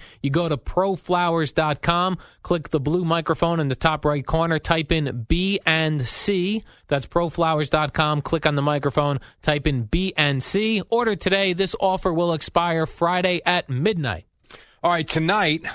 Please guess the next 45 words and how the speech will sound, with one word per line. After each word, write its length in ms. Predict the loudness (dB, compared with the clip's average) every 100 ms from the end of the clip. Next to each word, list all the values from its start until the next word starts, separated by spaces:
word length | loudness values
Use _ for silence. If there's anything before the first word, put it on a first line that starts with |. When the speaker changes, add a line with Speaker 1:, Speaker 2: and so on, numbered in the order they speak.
| -2
Speaker 2:
uh, 240 | 0 2 0
at 180 | 0
the 160 | -2 -4
taping 460 | -2 -2 0 0 0
of 100 | 0
this 240 | -2 0
right 160 | 0 2
now, 280 | 2 2
we've 200 | 0 0
got 220 | 0 0 0
the 100 | 0
Nets 320 | 0 0 0
and 100 | 0
Hawks. 720 | 0 0 0 -2 -4 -4 -4
Uh, 200 | 0 0
game's 200 | 0 0
gonna 140 | -2
tip 220 | -2 -2 0
off 200 | 0 0
seven 280 | 0 0
o'clock 340 | 0 0 0 0
local 320 | -2 -2 -2
time 240 | 0 0
in 60 | 0
Atlanta. 640 | -2 0 0 0 0 -2 -4 -14 -20 _ -4
And 440 | 0 2 2 0
so 360 | 0 0 0 0
the 100 | 0
way 160 | 2 0
this 160 | 0
series 320 | 0 0 0
has 100 | -2
gone 220 | 0 2 2
out, 200 | 2 2
I 120 | 0
know 100 | 0
you 140 | 0
don't 220 | 0 -2 -4
love 440 | 0 0 0 0
basketball 720 | 0 0 -2 -2 0 0 0
when 120 | 0
the 40 | 0
Knicks 220 | 0 0
aren't 260 | 0 0 0
in, 300 | 0 0